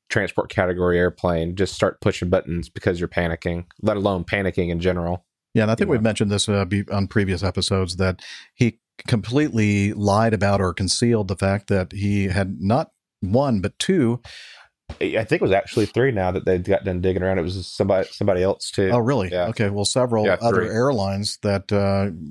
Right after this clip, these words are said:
Speaker 2: he had trouble in their training program and basically failed out, and, or he dropped out 'cause he knew that he probably couldn't
Speaker 1: He couldn't finish.
Speaker 2: couldn't finish the
Speaker 1: Yeah.
Speaker 2: program.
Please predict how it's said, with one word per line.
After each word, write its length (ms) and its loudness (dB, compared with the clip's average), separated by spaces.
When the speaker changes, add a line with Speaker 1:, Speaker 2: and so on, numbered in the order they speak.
Speaker 2:
he 520 0
had 260 0
trouble 640 2
in 440 2
their 120 4
training 380 0
program 560 2
and 640 0
basically 600 0
failed 260 2
out, 320 0
and, 440 -2
or 140 0
he 120 2
dropped 320 2
out 240 2
'cause 140 0
he 120 0
knew 220 2
that 120 0
he 80 0
probably 360 0
couldn't 420 -2
Speaker 1:
He 60 -8
couldn't 260 -2
finish. 380 -6
Speaker 2:
couldn't 240 0
finish 240 -2
the 60 -6
Speaker 1:
Yeah. 60 -2
Speaker 2:
program. 580 0